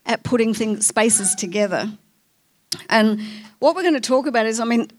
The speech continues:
let's be honest, you can actually connect with God anywhere at all. Um, lots of people find that they connect with God in the beach, in beautiful gardens, um, in the outdoors, nature.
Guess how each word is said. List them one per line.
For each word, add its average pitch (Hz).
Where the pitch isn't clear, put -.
let's 302
be 294
honest, 220
you 233
can 254
actually 262
connect 226
with 208
God 196
anywhere 190
at 185
all. 165
Um, 208
lots 254
of 220
people 220
find 220
that -
they 202
connect 214
with 196
God 208
in 185
the 175
beach, 214
in 208
beautiful 208
gardens, 240
um, 208
in 226
the 220
outdoors, 214
nature. 220